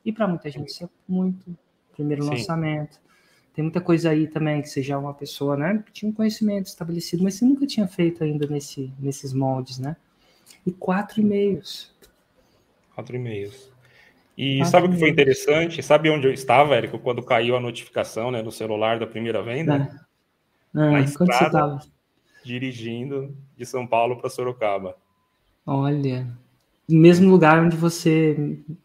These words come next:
Speaker 2: O-, onde eu
Speaker 1: eventualmente foi um
Speaker 2: vinha
Speaker 1: lugar-chave pra tomada
Speaker 2: É.
Speaker 1: de decisões, né?
Speaker 2: Foi o lugar-chave, exatamente. Onde vinha muitas reflexões.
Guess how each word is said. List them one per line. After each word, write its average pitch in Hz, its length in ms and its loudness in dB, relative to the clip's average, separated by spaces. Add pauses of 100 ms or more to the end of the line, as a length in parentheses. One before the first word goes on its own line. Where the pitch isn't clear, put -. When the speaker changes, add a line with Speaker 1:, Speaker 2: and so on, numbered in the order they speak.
(340)
Speaker 2:
O-, 196 60 2
onde 151 120 6
eu 170 360 6
Speaker 1:
eventualmente 147 340 4
foi 170 160 0
um 165 60 6
Speaker 2:
vinha 180 140 6
Speaker 1:
lugar-chave 160 640 4
pra 160 140 4
tomada 160 400 4
Speaker 2:
É. 156 40 2
Speaker 1:
de 160 140 -2
decisões, 151 680 -4
né? 143 300 -4 (180)
Speaker 2:
Foi 135 80 -2
o 123 40 -2
lugar-chave, 120 600 -2
exatamente. 110 840 -14 (800)
Onde 113 180 -10
vinha 110 160 -6
muitas 113 280 -6
reflexões. 113 800 -10